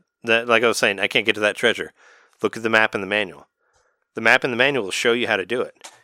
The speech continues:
You just have to look at where you are and where the treasure is.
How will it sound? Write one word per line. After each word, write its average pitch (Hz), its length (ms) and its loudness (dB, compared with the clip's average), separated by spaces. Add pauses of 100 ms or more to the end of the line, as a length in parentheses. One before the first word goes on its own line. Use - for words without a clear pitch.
(160)
You 107 100 -8
just 110 160 -8
have 127 180 4
to 98 100 -8
look 104 460 -2 (380)
at 104 140 -2
where 101 140 0
you 95 180 -2
are 98 240 4
and 92 100 -6
where 92 100 -4
the 87 100 -14
treasure 92 360 -4
is. 82 240 -18